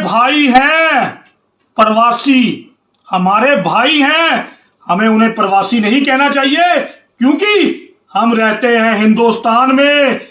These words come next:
हमारा हिंदुस्तान सोने की चिड़िया है,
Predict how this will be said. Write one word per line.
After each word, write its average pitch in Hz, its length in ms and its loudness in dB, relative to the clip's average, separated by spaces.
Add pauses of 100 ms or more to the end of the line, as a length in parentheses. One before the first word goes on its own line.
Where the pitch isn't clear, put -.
(340)
हमारा 196 460 0
हिंदुस्तान 240 1120 0 (480)
सोने 196 420 -4
की 202 180 -2
चिड़िया 208 500 -2
है, 190 540 0